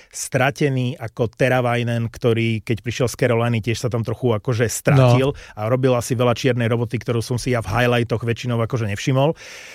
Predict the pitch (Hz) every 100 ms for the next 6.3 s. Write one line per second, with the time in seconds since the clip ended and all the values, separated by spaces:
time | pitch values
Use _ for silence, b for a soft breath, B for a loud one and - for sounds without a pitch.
0 | B - 120 110 110 170 202 202 190 -
1 | - 185 190 - 123 120 127 117 110 139
2 | 147 135 131 135 131 139 _ _ 120 -
3 | - 117 110 117 131 143 147 123 - 123
4 | 113 110 - 117 104 117 117 113 107 107
5 | - 117 107 104 117 120 120 104 107 117
6 | 113 131